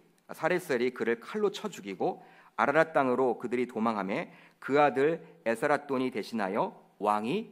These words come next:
되니라." 기록을 하고 있어요. 여러분, 십팔만 오천 명이 한순간에 송장이 되었고요. 그 십팔만 오천 명을 이끌고 왔던 그 아수르의 왕이었던 사네립이 자신의 신복이었던 사람들에 의해서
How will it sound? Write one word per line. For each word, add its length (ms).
되니라." 720
기록을 340
하고 180
있어요. 220
여러분, 260
십팔만 560
오천 440
명이 500
한순간에 680
송장이 480
되었고요. 580
그 120
십팔만 680
오천 420
명을 300
이끌고 360
왔던 520
그 180
아수르의 500
왕이었던 580
사네립이 720
자신의 420
신복이었던 960
사람들에 400
의해서 500